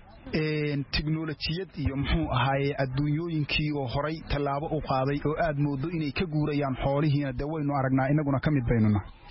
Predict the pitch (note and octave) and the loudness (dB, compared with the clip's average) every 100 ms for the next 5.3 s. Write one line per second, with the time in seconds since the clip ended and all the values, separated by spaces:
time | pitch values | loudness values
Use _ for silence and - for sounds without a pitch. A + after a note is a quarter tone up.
0 | - - G#3 F#3 F3+ G3+ F3+ E3 E3 E3+ | -12 -4 -2 -2 -2 0 2 2 4 2
1 | D3 D3+ C#3+ C#3 C#3 C#3 D3+ F3 - D#3 | 2 2 2 2 2 2 2 0 0 0
2 | C3+ C3+ C3 C3 F3+ B2+ - G#2+ F#2+ - | 0 0 -2 -2 -2 -2 -2 0 -2 -6
3 | - - D3 C#3 C3 B2 A#2+ - C#3+ C#3+ | -8 -4 -2 0 0 0 0 -2 -2 -4
4 | C3+ - - B2 B2 C#3+ E3+ D3 C3+ C3 | -6 -4 -2 0 0 0 0 0 2 2
5 | B2 A2 A2 | 2 2 0